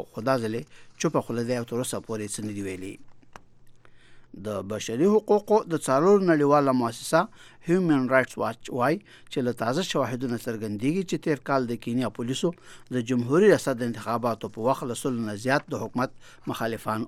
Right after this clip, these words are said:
وژلي وو. او د ملګرو ملتونو د امنیت شورا د پنجشنبې پر ناوخته د جنوبي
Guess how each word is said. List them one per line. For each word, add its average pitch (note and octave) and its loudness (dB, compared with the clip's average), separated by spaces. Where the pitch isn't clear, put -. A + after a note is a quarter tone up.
وژلي A2 -6
وو. - -12
او B2 6
د A#2+ -2
ملګرو A#2+ 0
ملتونو F#3 0
د - 0
امنیت C#3 0
شورا D3 2
د B2 -6
پنجشنبې C3+ -2
پر B2+ -4
ناوخته C#3 -2
د A#2+ -4
جنوبي A#2+ -2